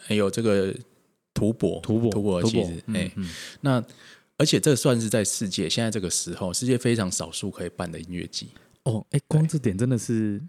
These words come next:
Speaker 1: 对。嗯，所以我觉得光是说你在台湾可以办这样音乐季，然后呈现给世界看，
Speaker 2: 嗯，嗯。
Speaker 1: 然后我们又可以挥这些旗子，这本身就是一件很有意义的事情。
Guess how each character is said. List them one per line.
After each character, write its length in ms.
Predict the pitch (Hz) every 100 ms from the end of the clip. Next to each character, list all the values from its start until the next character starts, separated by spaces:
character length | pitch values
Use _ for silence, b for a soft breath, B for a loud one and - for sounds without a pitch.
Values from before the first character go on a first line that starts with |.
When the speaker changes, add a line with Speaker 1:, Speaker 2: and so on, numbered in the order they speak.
| -
Speaker 1:
对。 80 | 95
嗯， 160 | 82 95 B B
所 80 | 190
以 40 |
我 60 | 131
觉 120 | 123
得 60 | 117
光 240 | 123 131
是 180 | 135 123
说 220 | 117 110
你 140 | 95 85 _ _
在 160 | - 143
台 160 | 123 101
湾 100 | 113
可 80 |
以 60 | 117
办 180 | - 110
这 80 | 113
样 80 |
音 120 | 107 110
乐 120 | 110
季， 340 | - 117 92 92
然 100 | 92
后 120 | 107
呈 180 | - 92
现 140 | 104
给 100 | 92
世 180 | - 95
界 180 | 92 87
看， 260 | - 82 -
Speaker 2:
嗯， 340 | 113 110 104
嗯。 20 | 101
Speaker 1:
然 80 |
后 80 | 95
我 40 | 98
们 100 | 95
又 60 |
可 120 | 95
以 40 | 101
挥 180 | 98 90
这 160 | 92
些 100 | 90
旗 220 | 85 - -
子， 220 | 90 90
这 80 | 110
本 220 | 110 80 -
身 120 | 98
就 120 | 101
是 120 | 101
一 60 | 90
件 140 | 90
很 100 | 82
有 100 | 85
意 200 | 95 92
义 40 | 87
的 80 | -
事 160 | -
情。 180 | 90 -